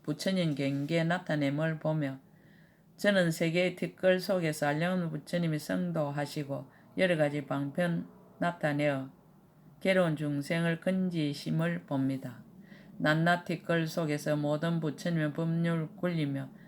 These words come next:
다 같이 거지없는 음성으로 감노법을 널리 비내립니다. 억세계 미진수의 낱낱 세계 티끌 속에서 모두 다 열애께서 열반의 뜻임을 보았습니다. 이와 같이 한량없는 세계 열애께 탄생하시는 대로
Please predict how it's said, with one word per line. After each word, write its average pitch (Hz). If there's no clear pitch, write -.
다 156
같이 170
거지없는 165
음성으로 143
감노법을 156
널리 170
비내립니다. 156
억세계 196
미진수의 170
낱낱 151
세계 156
티끌 165
속에서 156
모두 185
다 151
열애께서 165
열반의 180
뜻임을 156
보았습니다. 156
이와 214
같이 190
한량없는 175
세계 165
열애께 170
탄생하시는 156
대로 143